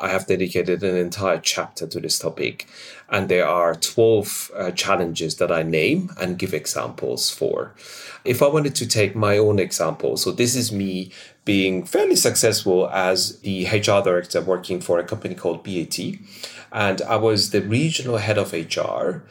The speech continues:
for the European R and D units, of which we had eight. So I was a pan-European type H R D back then. And I looked after eight countries, all of which were, you know, scattered, uh, in the European region.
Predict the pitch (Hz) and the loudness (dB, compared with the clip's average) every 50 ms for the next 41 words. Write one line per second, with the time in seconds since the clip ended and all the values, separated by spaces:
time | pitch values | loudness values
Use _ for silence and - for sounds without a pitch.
0 | - - - - - - - - - 127 120 117 117 113 110 101 107 - 101 95 | -20 -20 -20 -18 -10 -6 -4 0 2 4 6 6 6 4 2 0 -2 -4 -4 -4
1 | 95 95 92 92 110 107 110 123 123 120 - 104 95 90 - 87 90 87 87 87 | -4 -6 -6 -6 -2 2 2 2 2 2 0 -2 -2 -2 -2 -2 -2 -2 -4 -4
2 | 87 85 82 82 80 69 57 50 - - - - - - 110 107 - - 139 127 | -6 -6 -4 -4 -4 -4 -6 -6 -4 -4 -4 -4 -4 -4 -4 -4 -2 0 0 0
3 | - - 104 90 90 87 85 - - - 69 71 69 - - - - - - 101 | 0 0 0 0 0 -2 -2 -4 -8 -10 -10 -10 -8 -4 -2 -2 0 2 2 4
4 | 82 82 95 95 90 87 90 82 - - - 101 92 90 85 92 95 98 98 92 | 4 4 4 2 2 0 0 -2 -2 -2 -2 -2 -2 -2 0 0 0 0 0 0
5 | 95 - - 82 82 80 80 78 - - 85 80 - 80 73 - - - - - | -2 -4 -4 -4 -4 -4 -4 -6 -6 -4 -4 -4 -4 -4 -6 -6 -4 -6 -6 -6
6 | - 62 67 69 - - - _ _ - - - - - - - - - 160 - | -8 -10 -10 -12 -12 -16 -20 _ _ -4 -4 -4 -4 -4 -4 -4 -4 -6 -8 -14
7 | - - - - - - - - - 139 147 151 160 180 180 156 151 117 107 - | -14 -16 -18 -16 -16 -16 -12 -4 0 2 4 4 4 2 2 2 2 2 2 2
8 | - - - 110 107 107 104 - - 98 95 - - 92 87 87 - 113 - 370 | 2 2 2 2 2 0 0 -2 -4 -4 -4 -2 -2 -2 -2 0 2 2 4 4
9 | 320 92 - - 113 104 - - 98 95 92 90 90 - - 104 92 90 87 87 | 2 2 0 -2 -2 -2 0 2 4 4 4 2 0 -2 -2 0 0 0 0 0
10 | - - - - 104 92 - 98 95 92 87 - 98 90 87 87 110 95 92 87 | 0 0 2 2 2 0 0 -6 -8 -8 -6 -6 -4 -4 -4 -4 -4 -4 -2 -2
11 | 85 82 82 78 76 - 82 78 - 78 76 73 - 64 50 - - | -2 0 -2 -2 -4 -6 -8 -8 -8 -8 -8 -6 -6 -6 -6 -8 -10